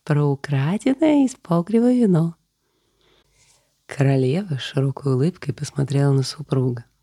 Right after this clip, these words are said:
показывая, что не она одна может быть героиней неловкой и смешной истории. «Луна моя»,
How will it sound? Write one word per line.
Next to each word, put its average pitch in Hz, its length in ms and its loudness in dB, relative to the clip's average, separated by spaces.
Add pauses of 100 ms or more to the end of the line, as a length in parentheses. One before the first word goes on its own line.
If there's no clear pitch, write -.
показывая, 139 920 -2
что - 260 0
не 135 180 4
она 180 540 0
одна 202 360 0
может 135 380 2
быть 131 160 -2
героиней 127 520 0
неловкой 123 640 -2
и 120 40 -2
смешной 127 460 -2
истории. 123 520 -4 (960)
«Луна 139 540 2
моя», 127 420 -6